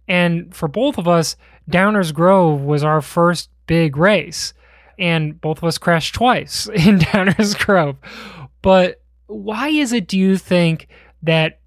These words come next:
people like ourselves are so drawn to bikes and bike racing, and we keep coming back to it?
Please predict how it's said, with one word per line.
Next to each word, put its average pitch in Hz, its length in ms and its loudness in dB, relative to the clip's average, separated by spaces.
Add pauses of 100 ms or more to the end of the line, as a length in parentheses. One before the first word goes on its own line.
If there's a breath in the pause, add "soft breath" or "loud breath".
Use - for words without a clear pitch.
(720)
people 254 320 -4
like 202 200 0
ourselves 160 640 2
are 151 180 -6
so 170 360 0
drawn 151 480 -2
to 143 60 -4
bikes 135 540 -6
and 143 200 -6
bike 143 280 -2
racing, 143 460 -4 (100)
and 160 300 -4 (260)
we 151 220 -6
keep 214 440 -8
coming 147 460 -8
back 147 360 -8
to - 220 -14
it? 82 140 -20